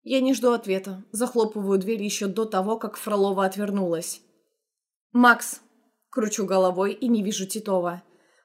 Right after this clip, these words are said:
Просто потому, что перед глазами мелькают алые мушки, полностью закрывая обзор.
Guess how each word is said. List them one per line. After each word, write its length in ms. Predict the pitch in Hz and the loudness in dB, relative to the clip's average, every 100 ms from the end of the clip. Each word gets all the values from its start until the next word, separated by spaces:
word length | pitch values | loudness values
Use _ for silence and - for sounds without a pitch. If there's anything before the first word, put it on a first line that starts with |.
| - | -2
Просто 240 | 294 320 | -2 -2
потому, 380 | - 269 269 294 | -4 0 0 0
что 160 | - 247 | -4 -6
перед 260 | 220 202 | -4 -2
глазами 440 | 202 214 240 247 208 | -2 0 0 2 2
мелькают 680 | 196 190 220 247 202 185 - | 0 0 -2 0 0 -4 -4
алые 320 | 220 214 214 | -2 2 2
мушки, 600 | 233 254 - - 170 180 _ - | 4 2 -2 -8 -10 -10 _ -2
полностью 480 | 226 214 202 - | 0 0 -2 -4
закрывая 540 | 196 190 214 202 196 180 | -6 -4 -4 0 0 0
обзор. 480 | 190 - 190 165 | -2 -2 -2 -2